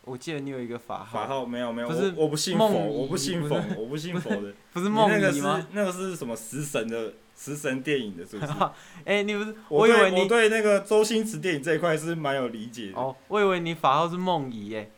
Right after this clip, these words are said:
Speaker 2: 这是什么奇怪，
Speaker 1: 哎。
Speaker 2: 奇怪的误认？
Speaker 1: 啊，没有，那我想要请问一下老师，
Speaker 2: 嘿，
Speaker 1: 因为我最，
Speaker 2: 怎么样？
Speaker 1: 我这个人最近，我是很常做梦的体质。
Speaker 2: 你很常做梦啊？哦。
Speaker 1: 对，那，那我想要请问一下，就是为什么人在睡眠中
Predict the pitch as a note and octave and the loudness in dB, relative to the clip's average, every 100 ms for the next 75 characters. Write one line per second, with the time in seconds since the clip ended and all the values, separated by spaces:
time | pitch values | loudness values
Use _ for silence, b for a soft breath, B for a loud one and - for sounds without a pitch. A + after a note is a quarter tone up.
0 | b - A#2+ B2+ C#3+ F3+ - A2 G#2+ C3+ | b -12 -10 -8 -6 -6 -8 -10 -2 -2
1 | A#2 - b - - C3 D#3 A3 B3 F#3+ | -2 -8 b -10 -6 0 6 8 8 4
2 | C3 C3+ B2 G#2 G#2 F3 F3 C#3 D#3+ E3+ | 0 0 0 -4 -4 0 2 2 0 0
3 | C3+ C3+ C3 D3+ D3 C3 C3 D3 C3 C#3+ | -2 -2 -2 -2 -6 -8 -6 -6 -6 -4
4 | B2+ A2 G#2 A#2+ C3 b b b - D#3+ | -4 -4 -6 -8 -10 b b b -4 -2
5 | D3 F3+ F3 - D3 F3 E3+ C3+ C3 E3 | -2 -2 -4 -6 -8 -2 -2 -2 -4 -6
6 | D3+ D#3 - _ B2+ C3 B2+ E3 B2 - | -6 -8 -12 _ -10 -10 -8 -8 -8 -8
7 | A#2+ B2 B2+ B2+ A#2+ G#2 G#2 - G#2+ - | -10 -8 -8 -8 -8 -12 -14 -16 -18 -18
8 | - C#3 E3 C3 A#2 C3 A2 G#2+ - _ | -14 -8 -8 -8 -8 -8 -8 -10 -14 _
9 | _ _ _ G2 G#2 B2 G#2 _ _ F3 | _ _ _ -12 -8 -6 -8 _ _ -6
10 | F3 F3 - E3 D#3 D3 C#3 C3 D3 - | -6 -6 -8 -4 -2 -2 -2 -2 -4 -6
11 | B2 C#3+ B2 C#3 B2+ b b _ D#3+ D#3 | -8 -8 -6 -6 -8 b b _ -10 -6
12 | D#3+ E3+ D#3 B2+ A#2+ A#2 B2 C#3 C#3 D#3 | -4 -4 -4 -8 -8 -8 -8 -8 -8 -8
13 | C3 A2+ A#2+ A#2+ A#2+ | -8 -10 -10 -12 -14